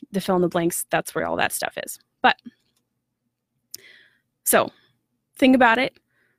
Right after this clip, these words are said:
Who in your life could you do this with right now? And, um, feel free to, if you want to, put it in the comments or just store it in your head. And my, I'm gonna use the word challenge.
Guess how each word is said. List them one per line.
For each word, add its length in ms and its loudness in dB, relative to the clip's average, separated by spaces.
Who 160 -2
in 100 4
your 100 2
life 200 -2
could 140 -6
you 80 -4
do 120 -4
this 180 -4
with 160 -6
right 180 -4
now? 280 -4
And, 500 2
um, 580 -4
feel 160 -2
free 220 -4
to, 500 -2
if 120 -6
you 80 -2
want 180 -2
to, 120 -6
put 160 -4
it 60 -2
in 80 -4
the 80 0
comments 580 0
or 320 0
just 280 -4
store 200 2
it 60 2
in 80 0
your 100 0
head. 380 0
And 340 2
my, 500 0
I'm 80 4
gonna 100 10
use 120 8
the 60 2
word 140 4
challenge. 500 -2